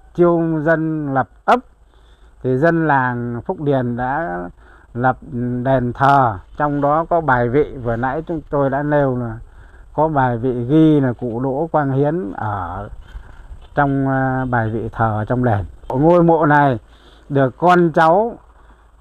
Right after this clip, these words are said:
sửa xây lại, trùng tu lần đầu là năm một, hai nghìn không trăm linh ba, năm hai nghìn không trăm mười chín.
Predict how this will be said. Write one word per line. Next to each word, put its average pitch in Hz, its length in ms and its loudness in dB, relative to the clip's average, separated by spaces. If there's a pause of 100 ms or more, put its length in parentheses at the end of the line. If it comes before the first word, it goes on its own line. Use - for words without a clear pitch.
(160)
sửa 120 440 2
xây 185 280 4
lại, 170 320 2 (720)
trùng 151 300 0
tu 180 300 4
lần 143 280 0
đầu 160 360 4 (960)
là 135 380 0
năm 170 640 -2
một, 135 340 -2
hai 170 300 2
nghìn 151 340 2
không 165 260 -6
trăm 160 400 -2
linh 165 300 0
ba, 180 300 4 (640)
năm 170 200 0
hai 175 140 2
nghìn 143 140 -2
không 170 160 -6
trăm 170 220 -2
mười 143 120 0
chín. 233 300 2